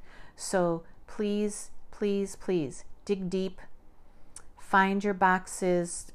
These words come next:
find your clothes, you know, those coats that we end up buying here for our kids. I know I've done it. I,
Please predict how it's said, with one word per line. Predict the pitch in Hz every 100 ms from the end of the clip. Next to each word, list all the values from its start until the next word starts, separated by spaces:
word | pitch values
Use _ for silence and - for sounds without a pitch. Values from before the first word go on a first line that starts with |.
| -
find | 170 190 196
your | 202
clothes, | - - 180 180 180 175 180 - - - - - -
you | 185
know, | 180 175 170 170
those | 165 165 160
coats | - 202 185 180 - -
that | 175 165 160 - - - -
we | 180 175 170
end | 180 190
up | 185 185
buying | 175 175 175 175 175
here | - 185 175 170 170
for | - 175 -
our | 165 -
kids. | - 190 180 180 175 - -
I | 165
know | 165 165
I've | 165 165
done | 185 175
it. | 180 175 - - -
I, | 156